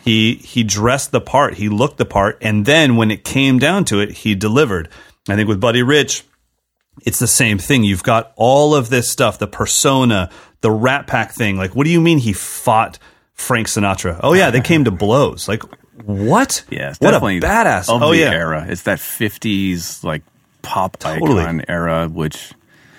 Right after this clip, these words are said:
Speaker 2: it just, it's hard. It's hard to separate it. It's hard to separate his association with celebrities. And, I mean, the, obviously the dude played the drums faster and more virtuosic than anyone ever before, and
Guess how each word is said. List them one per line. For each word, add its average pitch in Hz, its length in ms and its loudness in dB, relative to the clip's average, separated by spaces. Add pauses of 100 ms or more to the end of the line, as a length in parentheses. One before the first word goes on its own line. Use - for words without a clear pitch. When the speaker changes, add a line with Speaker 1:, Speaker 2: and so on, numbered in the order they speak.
(720)
Speaker 2:
it 92 120 -4
just, - 300 -4 (400)
it's - 180 -10
hard. 98 300 0
It's 90 140 -6
hard 113 200 -2
to 95 80 -2
separate - 440 -8
it. - 160 -10
It's 87 160 -12
hard 127 160 0
to 117 60 -6
separate 98 420 -2
his 82 220 -4
association 90 840 -6
with 85 140 -4
celebrities. 76 960 -8 (560)
And, 151 340 0
I 127 40 -2
mean, 127 240 4
the, 101 160 -2 (460)
obviously 87 400 -2
the 78 120 -8
dude 80 400 -6
played 95 280 -2
the 90 80 -2
drums 80 640 -4
faster 90 840 -4
and 80 280 -6
more 82 200 -2
virtuosic 80 680 -8
than 78 160 -6
anyone 80 460 -4
ever 80 220 -6
before, 113 640 -2
and 78 480 -6